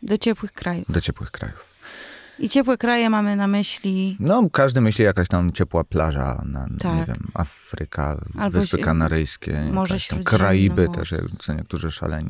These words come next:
Speaker 2: nie?
Speaker 1: Tak.
Speaker 2: No.
Speaker 1: Em, wiesz co, ja to, ja nie, ja nigdy nie byłam, y, fanem wyjazdów właśnie na plażę. Znaczy,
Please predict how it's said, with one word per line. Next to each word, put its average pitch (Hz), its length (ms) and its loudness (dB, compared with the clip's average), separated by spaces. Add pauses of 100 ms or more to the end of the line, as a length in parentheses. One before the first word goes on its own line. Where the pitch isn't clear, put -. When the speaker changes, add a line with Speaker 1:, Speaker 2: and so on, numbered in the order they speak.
(100)
Speaker 2:
nie? - 80 -4
Speaker 1:
Tak. 175 760 -8 (280)
Speaker 2:
No. 277 260 2 (160)
Speaker 1:
Em, 160 200 -2 (320)
wiesz 277 200 4
co, - 200 0 (280)
ja 269 300 4
to, 226 200 0 (340)
ja 262 160 6
nie, 175 200 4
ja 214 160 4
nigdy 226 260 2
nie 196 180 4
byłam, 180 400 2
y, 175 500 2 (300)
fanem 175 680 2 (960)
wyjazdów 180 680 4
właśnie 165 380 0
na 165 120 2
plażę. 180 340 2
Znaczy, - 260 -4